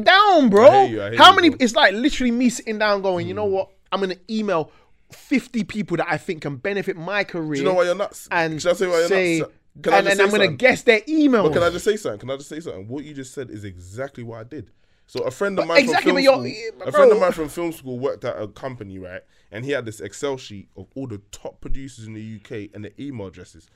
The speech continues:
Speaker 2: So you know what I did? Well, I was looking for, for, for, for mentors for my graduation term.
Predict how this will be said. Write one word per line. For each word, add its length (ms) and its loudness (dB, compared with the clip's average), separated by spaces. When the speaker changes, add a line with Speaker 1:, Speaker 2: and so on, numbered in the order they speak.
Speaker 2:
So 120 -12
you 60 -6
know 80 0
what 200 -4
I 40 -16
did? 200 -10
Well, 100 -8
I 20 -6
was 120 -10
looking 180 -10
for, 260 -10
for, 280 -10
for, 280 -12
for 160 -16
mentors 520 -14
for 60 -20
my 100 -16
graduation 580 -12
term. 300 -20